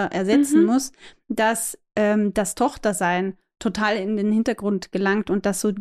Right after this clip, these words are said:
Speaker 1: zwiespältige Gefühle zwischen irgendwie hasse ich meine Mutter, aber einerseits ist sie eben meine Mutter, ich muss sie ja auch lieben, dass das gar nicht mehr, äh, hochkommt, weil sie so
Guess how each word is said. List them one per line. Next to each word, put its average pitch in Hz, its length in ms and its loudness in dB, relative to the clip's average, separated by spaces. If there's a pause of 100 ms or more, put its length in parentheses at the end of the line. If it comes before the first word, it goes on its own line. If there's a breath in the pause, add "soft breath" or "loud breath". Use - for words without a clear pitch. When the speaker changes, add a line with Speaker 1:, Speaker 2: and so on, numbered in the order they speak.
(140)
Speaker 1:
zwiespältige 214 840 0
Gefühle 240 460 2
zwischen 220 380 0 (360 loud breath)
irgendwie 214 360 2
hasse 240 240 -2
ich 240 100 -2
meine 226 200 4
Mutter, 240 300 2
aber 196 300 0
einerseits 214 440 0
ist 277 180 0
sie 269 120 2
eben 240 140 4
meine 233 200 4
Mutter, 233 240 2
ich 208 100 -4
muss 240 200 2
sie 240 60 2
ja 196 80 4
auch 190 120 -2
lieben, 233 240 2
dass 202 140 -6
das 220 180 -4
gar 196 180 0
nicht 226 200 -6
mehr, 208 460 -2
äh, 202 540 -4
hochkommt, 214 480 -2
weil 202 180 -2
sie 214 120 -4
so 214 520 0